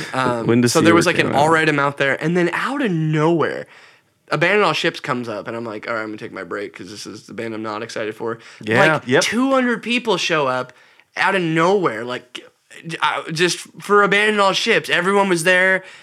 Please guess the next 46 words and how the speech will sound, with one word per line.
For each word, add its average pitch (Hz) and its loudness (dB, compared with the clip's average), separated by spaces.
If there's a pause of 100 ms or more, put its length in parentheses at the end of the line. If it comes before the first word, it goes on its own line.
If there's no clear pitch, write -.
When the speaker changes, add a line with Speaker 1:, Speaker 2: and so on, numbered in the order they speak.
(120)
Speaker 2:
and 151 2
everyone 185 4
was 170 0
all 170 4
guidoed 165 2
out 156 2
and, 143 0
like, 131 0
had, 147 0
like, 139 -2
Speaker 1:
<laughs> 139 -8
Speaker 2:
these 131 -6
fucking, 143 -4
like, 107 -8
pencil, 165 0 (500)
like, 131 -2
thin 160 0
jawline 147 2
mustache 147 -2
and 127 -4
beards, 139 0
and 117 -6
Speaker 1:
Yeah. 98 0
Speaker 2:
I 147 2
was 156 0
like, 156 0
"What 277 0
the 285 -2
fuck? 233 0
Where'd 220 0
all 262 4
these, 226 -2
Speaker 1:
<laughs> - -
What 330 4
Speaker 2:
what 196 2
are - 6
these, 160 8
Speaker 1:
the 262 6
Speaker 2:
all 262 4
these 262 0
Speaker 1:
fuck? 294 4
Speaker 2:
dudes 262 4
with 160 -2
diamond 185 4
Speaker 1:
Uh, 277 6
Speaker 2:
rings 185 4